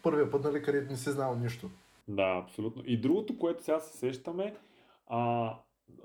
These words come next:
Speaker 2: много е важно, това при по-младите хора е много трудно да, да им се обясни, но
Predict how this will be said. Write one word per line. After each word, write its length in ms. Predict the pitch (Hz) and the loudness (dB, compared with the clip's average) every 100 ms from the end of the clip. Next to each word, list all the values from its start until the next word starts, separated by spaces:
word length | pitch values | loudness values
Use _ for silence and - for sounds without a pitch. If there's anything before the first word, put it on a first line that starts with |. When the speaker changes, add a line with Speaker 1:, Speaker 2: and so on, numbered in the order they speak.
| 127 | -4
Speaker 2:
много 320 | 117 139 175 | 0 2 2
е 60 | |
важно, 540 | 170 135 135 147 165 123 | 2 2 0 0 -6 -4
това 340 | - 147 - | 2 2 0
при 260 | - 131 117 | -4 -2 0
по-младите 480 | 139 131 123 131 - | 0 2 2 0 -2
хора 240 | - 123 | 0 2
е 40 | 131 | 2
много 400 | 107 110 117 117 | 2 2 2 0
трудно 320 | 117 113 104 | 0 0 -2
да, 300 | 98 98 92 | 0 0 0
да 160 | 92 | -4
им 120 | 98 92 | -6 -6
се 140 | 101 | -6
обясни, 400 | 92 90 - 135 | -6 -6 -6 -2
но 220 | 165 156 | -2 -2